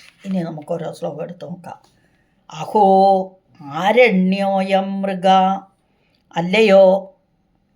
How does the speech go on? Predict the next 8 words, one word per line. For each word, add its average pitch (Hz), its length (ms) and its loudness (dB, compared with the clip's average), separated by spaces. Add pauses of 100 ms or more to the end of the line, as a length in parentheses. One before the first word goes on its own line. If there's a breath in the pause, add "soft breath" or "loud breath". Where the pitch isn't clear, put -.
(480)
ആരണ്യം 196 640 -2
എന്ന് 208 120 0
പറഞ്ഞാൽ 180 260 0
കാടെന്നർത്ഥം, 170 1200 -2
മൃഗ 170 300 -4
എന്ന് 196 200 4
പറഞ്ഞാൽ 175 480 -2
മൃഗം. 170 420 -6